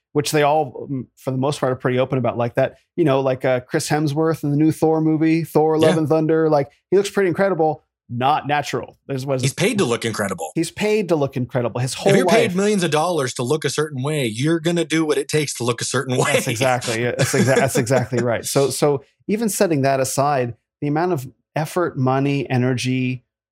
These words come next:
Speaker 1: right, that they're able to put into their appearance specifically for the reason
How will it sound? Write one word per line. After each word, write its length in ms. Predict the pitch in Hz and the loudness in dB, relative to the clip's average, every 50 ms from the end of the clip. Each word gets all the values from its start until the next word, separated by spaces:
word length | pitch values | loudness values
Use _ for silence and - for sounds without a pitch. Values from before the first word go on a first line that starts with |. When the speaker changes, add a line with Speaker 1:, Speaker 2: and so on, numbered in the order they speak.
| - | -4
Speaker 1:
right, 220 | 143 135 127 123 - | -2 0 0 0 0
that 160 | - 104 - | -4 -2 0
they're 260 | 131 135 139 139 135 - | 2 2 2 2 0 0
able 400 | 143 135 135 143 131 135 123 120 | 0 0 0 0 0 0 0 0
to 140 | - - 123 | -2 -4 -6
put 260 | - - - 131 131 131 | -6 -2 -2 0 0 2
into 560 | 123 127 131 131 123 - - 131 127 120 120 - | 0 0 0 -2 -2 -2 -2 -2 -2 -2 -4 -2
their 240 | - 127 123 123 123 | 0 0 2 2 0
appearance 480 | 117 - - - 127 127 131 131 - | -2 -4 -4 -4 -2 -2 -2 -4 -6
specifically 880 | - - - - - - 139 - - 185 180 175 185 170 - 165 156 143 | -6 -8 -8 -8 -6 -6 -6 -2 -2 -2 0 0 -2 -2 0 0 0 0
for 320 | 120 - - 147 139 139 | -2 -2 0 0 2 2
the 80 | 135 131 | 2 0
reason 560 | 127 131 131 135 127 127 139 135 131 127 - | 0 0 0 0 0 0 0 0 0 -2 -2